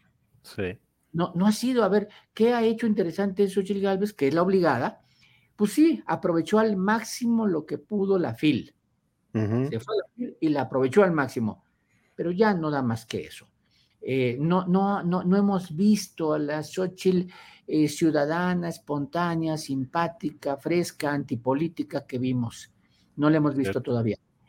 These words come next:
Speaker 2: En cambio, lo otro interesante es la definición del interinaje en Nuevo León, que
Speaker 1: Ujú.
Speaker 2: permitiría o no permitiría a Samuel ser candidato.
Speaker 1: Samuel García.
Speaker 2: Pero entonces no ha sido la obligada a hacer campaña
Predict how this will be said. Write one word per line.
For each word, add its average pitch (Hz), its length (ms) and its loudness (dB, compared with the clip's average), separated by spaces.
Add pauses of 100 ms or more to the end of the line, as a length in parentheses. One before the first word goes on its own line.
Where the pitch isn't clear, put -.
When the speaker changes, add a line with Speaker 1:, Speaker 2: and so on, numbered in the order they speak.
Speaker 2:
En 156 140 0
cambio, 185 520 4
lo 123 160 4
otro 143 240 4
interesante 165 840 2
es 185 200 -2 (280)
la 143 280 4
definición 135 720 2
del 147 260 4
interinaje 123 1160 0 (280)
en 117 360 -2 (400)
Nuevo 131 380 2
León, 165 340 4 (600)
que 123 240 2
Speaker 1:
Ujú. - 100 -16 (160)
Speaker 2:
permitiría 131 720 2
o 127 80 2
no 131 180 2
permitiría 131 720 0
a 123 60 -2
Samuel 104 360 0
ser 98 240 -10
candidato. 143 440 -2
Speaker 1:
Samuel 95 240 -6
García. 98 380 -10 (640)
Speaker 2:
Pero 165 160 6
entonces 190 300 6
no 202 160 4
ha 226 60 4
sido 226 400 4
la 143 140 4
obligada 180 520 4
a - 20 4
hacer 202 220 4
campaña 208 540 -2